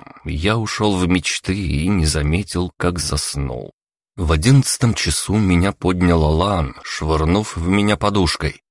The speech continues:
Шлепок оказался слишком чувствительным, и я вскочил на ноги, больно ударившись плечом об откидной столик. Нам уже принесли завтрак, а до прибытия в столицу оставалось меньше часа.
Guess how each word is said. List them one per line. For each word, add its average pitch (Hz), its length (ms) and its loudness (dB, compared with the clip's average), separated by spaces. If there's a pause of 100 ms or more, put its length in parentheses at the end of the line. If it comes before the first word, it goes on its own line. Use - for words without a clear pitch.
Шлепок - 520 -4
оказался 85 500 0
слишком 87 440 -2
чувствительным, 78 1000 -2 (120)
и 87 100 -4
я 98 180 0
вскочил 107 480 0
на 85 240 2
ноги, 80 300 -2
больно 110 420 2
ударившись 104 540 0
плечом 95 500 0
об 90 140 2
откидной 87 480 2
столик. - 600 -2 (200)
Нам 131 200 6
уже 104 200 0
принесли 76 480 -2
завтрак, 82 640 -4
а 90 120 -2
до 92 140 -2
прибытия 82 520 -2
в - 80 -6
столицу 87 520 -4
оставалось 95 560 -2
меньше 90 400 -2
часа. - 560 -6